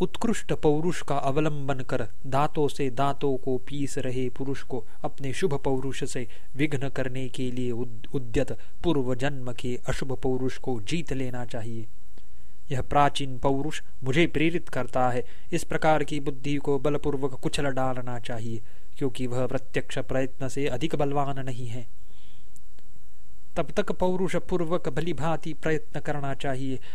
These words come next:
जब तक कि प्राक्तन पूर्व जन्म का अशुभ पौरुष स्वयं शांत हो जाए। इस जन्म के गुणों से, यानी शुभ पौरुष से, पूर्व जन्म का दोष अवश्य नष्ट हो जाता है, इसमें कोई संदेह नहीं है।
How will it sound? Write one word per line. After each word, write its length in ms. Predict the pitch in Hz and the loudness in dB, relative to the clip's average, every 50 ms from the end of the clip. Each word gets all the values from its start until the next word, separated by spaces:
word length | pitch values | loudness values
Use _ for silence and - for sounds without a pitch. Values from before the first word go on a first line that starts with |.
| - - 143 | 0 0 0
जब 160 | 143 143 - - | 0 0 0 0
तक 160 | 143 131 - | 0 0 0
कि 100 | - 139 | 0 0
प्राक्तन 720 | 131 - - - 151 - - - - 147 143 127 117 110 110 - - - - - - | 0 0 2 2 2 2 2 0 0 0 0 0 0 0 0 0 0 0 0 0 0
पूर्व 240 | 185 170 147 139 131 | 0 2 2 2 0
जन्म 340 | 127 131 127 123 123 123 | 0 0 0 0 0 0
का 300 | 123 - 131 123 117 - - - - - - | 0 0 0 0 0 0 0 0 0 0 0
अशुभ 420 | 135 127 - 185 156 127 123 - - | 0 0 0 0 0 0 0 0 2
पौरुष 400 | 131 143 147 147 143 123 - 147 | 2 2 2 2 2 0 0 0
स्वयं 420 | 123 - - - 165 151 170 175 151 123 107 104 - - - - - - | 0 0 0 2 2 2 2 2 2 0 0 0 0 0 0 0 0 0
शांत 460 | - - 151 147 139 123 117 113 131 | 0 0 0 0 0 0 0 0 0
हो 220 | 113 127 127 120 | 0 0 0 0
जाए। 280 | 110 120 117 110 104 - - - - - - - - - - - - - - | 0 0 0 0 0 0 0 0 0 0 0 0 0 0 0 0 0 0 0
इस 180 | 170 - - | 0 0 0
जन्म 380 | 127 120 139 139 139 131 131 127 | 0 0 0 0 0 0 0 0
के 260 | - - 143 135 131 | 0 0 0 0 0
गुणों 340 | 120 123 127 131 135 127 120 | 0 0 0 0 0 0 0
से, 240 | - - 123 113 - - - - - - - - - - | 0 0 0 0 0 0 0 0 0 0 0 0 0 0
यानी 220 | - 156 123 120 110 | 0 -2 -2 -2 -2
शुभ 360 | - - 208 170 156 156 - | 0 0 0 2 2 2 2
पौरुष 420 | 139 139 127 131 135 131 - - 131 | 2 2 2 2 0 0 0 0 0
से, 240 | - - 123 117 - - - - - - - - | 0 0 0 0 0 0 0 0 0 0 0 2
पूर्व 220 | 180 156 135 139 | 2 2 2 0
जन्म 340 | 120 131 131 131 123 120 123 | 0 0 0 0 0 0 0
का 300 | - - 127 123 120 117 | 0 0 0 0 0 0
दोष 380 | 113 127 139 131 131 120 - 139 - - - - - - - - | 2 2 2 2 2 0 0 0 0 0 0 0 0 -2 0 0
अवश्य 380 | 160 175 185 - - - 139 120 127 | 0 0 0 0 0 0 0 0 0
नष्ट 220 | 127 - - - | 0 0 0 0
हो 180 | 117 117 120 120 | 0 0 0 0
जाता 360 | 110 113 113 113 - 120 113 | 0 0 -2 -2 0 0 0
है, 160 | 110 110 110 - - - - - 139 | 0 0 0 0 0 0 0 0 0
इसमें 280 | 123 - - 127 127 | -2 -2 0 0 0
कोई 240 | - - 123 135 156 | 0 0 0 0 0
संदेह 580 | - - - 120 120 120 120 123 120 117 113 113 | 0 0 0 0 0 0 0 0 0 0 0 0
नहीं 240 | 117 113 113 120 | 0 0 0 0
है। 180 | 110 110 110 | 0 0 0